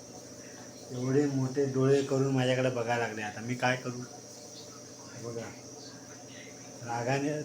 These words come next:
थोडं रागाने पण आहे, अशी तर बिलकुल नाही.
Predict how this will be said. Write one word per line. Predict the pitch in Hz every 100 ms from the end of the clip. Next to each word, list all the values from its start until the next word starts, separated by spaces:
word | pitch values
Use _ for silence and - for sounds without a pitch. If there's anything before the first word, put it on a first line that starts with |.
| 139
थोडं | 135 139
रागाने | 131 131 139 143
पण | 143 143
आहे, | 135 135 - - - - - - - - - - - - - - - - - - - -
अशी | 120 151
तर | 147 156
बिलकुल | 135 143 143 - 165 151
नाही. | 127 107